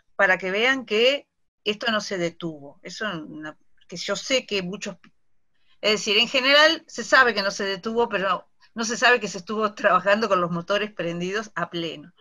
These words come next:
Este, y, y yo entiendo que la preocupación por el estatuto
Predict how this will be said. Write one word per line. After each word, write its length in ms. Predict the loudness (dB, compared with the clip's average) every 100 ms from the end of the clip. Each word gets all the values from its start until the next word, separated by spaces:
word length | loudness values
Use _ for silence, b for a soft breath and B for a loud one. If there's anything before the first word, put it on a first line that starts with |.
| B B B B B B B -2
Este, 960 | 2 2 0 2 4 4 2 0 -4 -8
y, 560 | 0 2 4 2 0 -2
y 180 | -2 -2
yo 120 | 0
entiendo 380 | -2 2 2 2
que 120 | 2
la 140 | 2 2
preocupación 640 | 0 -2 -2 0 -2 2
por 160 | 2 2
el 200 | 0 -2
estatuto 920 | -2 -2 -2 -2 2 2 2 -2